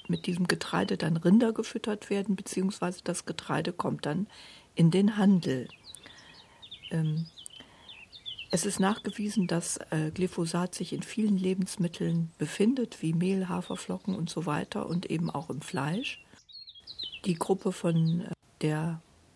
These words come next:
Doktor Krüger hat nachgewiesen, dass siebzig Prozent der Menschen Glyphosat im Urin haben.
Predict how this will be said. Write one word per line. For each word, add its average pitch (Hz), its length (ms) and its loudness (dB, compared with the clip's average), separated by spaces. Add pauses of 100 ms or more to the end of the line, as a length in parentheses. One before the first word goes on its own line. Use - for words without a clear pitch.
(760)
Doktor 165 320 0
Krüger 214 560 0
hat 196 160 -6
nachgewiesen, 190 640 -2
dass 180 220 -4
siebzig - 440 -8
Prozent 175 440 -2
der 180 80 2
Menschen 170 500 0
Glyphosat 160 680 -4
im 170 260 0 (460)
Urin 175 460 8
haben. 135 480 -2